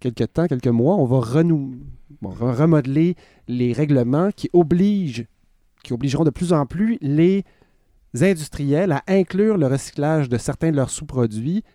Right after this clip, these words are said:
dans le prix de ce qu'ils vont vendre. Et entre autres, on parle de, du recyclage des batteries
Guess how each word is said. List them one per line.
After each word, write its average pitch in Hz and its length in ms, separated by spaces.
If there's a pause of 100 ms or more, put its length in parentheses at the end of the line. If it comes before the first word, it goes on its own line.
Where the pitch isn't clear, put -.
(200)
dans 127 200
le 131 120
prix - 220
de 135 100
ce - 80
qu'ils 147 120
vont 135 140
vendre. 110 340
Et 127 200
entre 143 320
autres, 294 200 (300)
on 117 80
parle 135 320
de, 120 220
du 117 160
recyclage 120 420
des 107 120
batteries 117 440